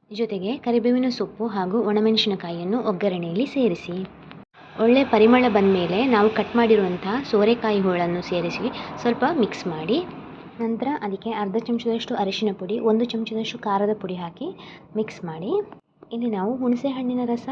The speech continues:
ಉಪ್ಪು ಹಾಗೂ ಬೆಲ್ಲವನ್ನು ಹಾಕ್ತಾ ಇದ್ದೇವೆ. ಉಪ್ಪು, ಹುಳಿ, ಸಿಹಿ, ಖಾರ ಎಲ್ಲ ಟೇಸ್ಟ್ ಮಿಕ್ಸ್ ಆಗಿರೋದ್ರಿಂದ ಈ ಸಾರು ತುಂಬ ಟೇಸ್ಟ್ ಅನ್ನಿಸ್ತದೆ. ಆಮೇಲೆ ಇದಕ್ಕೆ ಒಂದು ಬೌಲ್ನಷ್ಟು ನೀರನ್ನು ಹಾಕಿ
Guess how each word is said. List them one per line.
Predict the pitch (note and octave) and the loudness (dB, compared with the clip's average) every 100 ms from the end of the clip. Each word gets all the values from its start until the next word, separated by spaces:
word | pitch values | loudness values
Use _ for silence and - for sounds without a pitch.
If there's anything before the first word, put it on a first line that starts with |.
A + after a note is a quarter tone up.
| D4+ - | -6 -4
ಉಪ್ಪು | G#3 - C4 D4+ | -6 -4 -4 -2
ಹಾಗೂ | A3+ F#3 G#3+ | -2 0 0
ಬೆಲ್ಲವನ್ನು | B3+ G3+ G3+ G3+ G#3 | 2 4 4 2 0
ಹಾಕ್ತಾ | A#3+ F3+ - F3+ | -4 -6 -8 -10
ಇದ್ದೇವೆ. | E3 F3 A3 | -8 -4 -2
ಉಪ್ಪು, | E4 - C4+ C4+ | -2 -4 -2 2
ಹುಳಿ, | A#3+ A#3+ | 6 6
ಸಿಹಿ, | B3+ A#3 G#3+ A#3+ | 4 0 2 0
ಖಾರ | - A3 G#3 A#3+ | 0 -2 0 0
ಎಲ್ಲ | G#3+ G3+ A#3 A3+ | 2 2 2 0
ಟೇಸ್ಟ್ | G#3+ - | -4 -2
ಮಿಕ್ಸ್ | F3+ F3+ G3+ | -4 -4 -6
ಆಗಿರೋದ್ರಿಂದ | F#3 E3+ E3+ F3 G3 C#4+ G#3 | -4 -4 -4 -2 -2 -2 -4
ಈ | |
ಸಾರು | G#3 F3+ F3 | -6 -6 -4
ತುಂಬ | A#3 F#3 F3+ B3 - - - - | -2 0 0 -2 -4 -16 -16 -2
ಟೇಸ್ಟ್ | G#3 A3 F#3+ | 0 0 -2
ಅನ್ನಿಸ್ತದೆ. | E3+ F3 F3 G3+ D#4 - - - | -4 -4 -4 -4 -4 -8 -20 -10
ಆಮೇಲೆ | A3+ C4 C#4 C#4 | -4 -2 0 0
ಇದಕ್ಕೆ | A#3 G3 G#3 B3 - | -2 -6 -2 -4 0
ಒಂದು | A3+ B3 C4 | 4 6 6
ಬೌಲ್ನಷ್ಟು | A#3 G3+ G3 F#3+ - | 4 4 0 -2 -2
ನೀರನ್ನು | G3 G3+ G#3+ F#3 F3+ | 0 4 4 4 2
ಹಾಕಿ | F3 F3 A3+ D4 | -2 -4 -2 -4